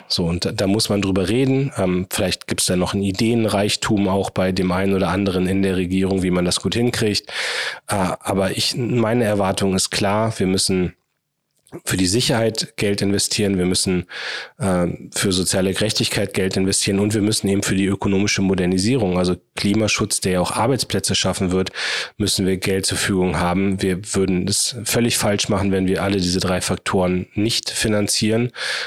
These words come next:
und wir würden einen Fehler machen, wenn wir einen dieser drei Bereiche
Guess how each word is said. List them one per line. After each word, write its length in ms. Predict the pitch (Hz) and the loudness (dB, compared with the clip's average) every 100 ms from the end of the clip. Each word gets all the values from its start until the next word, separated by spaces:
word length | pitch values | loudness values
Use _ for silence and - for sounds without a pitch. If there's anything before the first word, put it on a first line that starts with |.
| - | -8
und 180 | - 98 | -4 0
wir 120 | 98 | 2
würden 180 | 98 101 | 2 2
einen 120 | 95 | 0
Fehler 280 | - 104 95 | 0 0 0
machen, 300 | 95 95 98 | 0 0 0
wenn 140 | 92 | 2
wir 120 | 92 87 | 2 0
einen 140 | 95 | 0
dieser 200 | 92 90 | 2 0
drei 340 | 85 85 87 | -2 -2 -2
Bereiche 640 | 87 92 87 90 - 92 | -2 -2 0 0 0 0